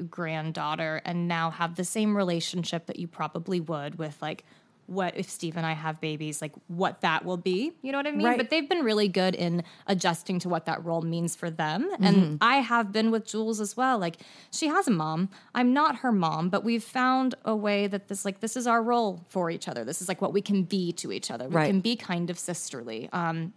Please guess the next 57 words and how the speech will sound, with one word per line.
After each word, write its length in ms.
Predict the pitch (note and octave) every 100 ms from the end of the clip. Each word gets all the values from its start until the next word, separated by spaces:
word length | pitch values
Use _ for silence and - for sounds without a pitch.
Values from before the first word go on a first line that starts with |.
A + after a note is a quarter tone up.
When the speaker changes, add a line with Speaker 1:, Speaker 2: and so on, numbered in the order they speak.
| -
Speaker 1:
it's 220 | F#3+ -
like, 200 | G3 - - _ _ _ _ _ _ _ _
what's 160 | - -
a 60 |
logical 520 | C4 F3+ E3+ F3 -
place 320 | E3 D#3+ D#3+ -
for 120 | D#3+
you 160 | D#3 D#3+
to 60 |
be 140 | - -
Speaker 2:
It's 80 | -
Speaker 1:
in 40 |
Speaker 2:
like 140 | B3
Speaker 1:
my 40 | A#3
Speaker 2:
a, 20 |
Speaker 1:
life? 120 | A3 -
Speaker 2:
it's 160 | B3+ D#4
a 40 |
dy-, 220 | B3 C4+ -
it's 140 | A#3
an 120 | C4
interesting 380 | A#3+ A#3 - G3
dynamic. 320 | E3+ D#3 D4
Speaker 1:
It's 100 | D4
a 20 | G4+
dynamic, 520 | G4 G4+ B3 E3+ -
right? 320 | E3 F3 C4 G#3+
Like, 240 | G3+ - - - - -
that 60 |
Speaker 2:
It's 80 | A#3
Speaker 1:
you 60 | A#3
Speaker 2:
a 0 |
Speaker 1:
have 80 | A3+
Speaker 2:
lot 200 | C#4+ E4
of 100 | A#3
stress. 500 | - A#3 F3+ D3+ B2+
I 140 | F#3+
don't 120 | A3+
know 80 | A#3+
how 100 | G#3
you 120 | G3
did 200 | F3 E3+
it 180 | D3 - -
because, 460 | D#3+ F#3 E3 D#3 -
uh, 120 | - -
it's, 560 | E3+ F#3 - - - - - _ _ _ -
for 240 | - A#3
her 240 | E3+ C#4+
being 360 | B3 A#3 A#3 G3+
at 100 | F3
that 160 | F#3+ E3
age 300 | C3 F3 F3+
as 160 | F3 D#3+
well, 480 | D#3 D3+ D#3 G#3 G3+ F#3+ -
at 180 | D#3+
being 240 | D#3+ D#3+ E3+
nine, 420 | E3 E3 F3 F#3+